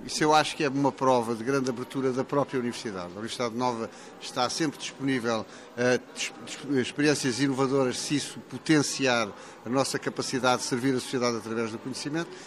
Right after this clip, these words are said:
e aqui achou-se que, de facto, um médico e investigador angolano, que teve,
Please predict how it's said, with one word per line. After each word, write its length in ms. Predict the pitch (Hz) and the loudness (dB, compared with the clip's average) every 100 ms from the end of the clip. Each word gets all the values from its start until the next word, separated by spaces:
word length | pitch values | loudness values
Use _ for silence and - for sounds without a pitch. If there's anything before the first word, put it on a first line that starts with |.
| - | -2
e 60 | 147 | -2
aqui 240 | 143 170 | 4 6
achou-se 580 | 156 - 170 - - 175 - - - - | 6 6 6 4 -2 -6 -10 -18 -16 -10
que, 80 | 156 | -8
de 80 | |
facto, 560 | - 170 156 151 - 170 - - - - - | -2 4 4 2 -6 -8 -10 -20 -20 -8 4
um 340 | 180 156 117 92 - 113 | 6 6 4 0 -10 -2
médico 720 | 131 160 147 123 113 - 113 | 4 6 6 2 -2 -2 0
e 140 | 139 | 4
investigador 640 | 143 - 147 139 131 135 127 | 4 2 -2 0 2 2 2
angolano, 420 | 123 123 120 147 | 2 2 2 0
que 160 | - | -8
teve, 220 | - 131 | 0 0